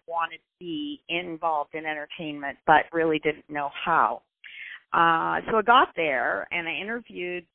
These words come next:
to the assistant of the programming department, the top agent in a small company that had been with William Morris originally.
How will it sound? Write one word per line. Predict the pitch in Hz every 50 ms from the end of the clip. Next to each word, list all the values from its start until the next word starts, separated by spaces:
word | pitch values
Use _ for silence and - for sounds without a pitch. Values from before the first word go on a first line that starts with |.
| -
to | - 190 185 170 170 165
the | 170 170 131
assistant | 151 - _ - 180 - _ _ - 180 - -
of | 165 -
the | 165 - _
programming | 185 160 165 165 165 160 156 156 156 151 151 - _ _ _
department, | - - 175 156 156 - 151 143 143 - _ -
the | 151 - - -
top | 156 147 - -
agent | 95 147 147 147 - - 147 143 143 143 151 - _ -
in | 156 151
a | 147 - -
small | - 180 180 185 185 190 196
company | - - 151 156 - - 160 156 151 156 151
that | 156 165 -
had | 165 - 139 143 - _
been | 180 180 185 190 196 190
with | 180 175 - -
William | 165 156 156 156 156 156
Morris | 156 156 156 147 147 - _ _
originally. | 151 147 - - - - 143 131 135 139 143 147 -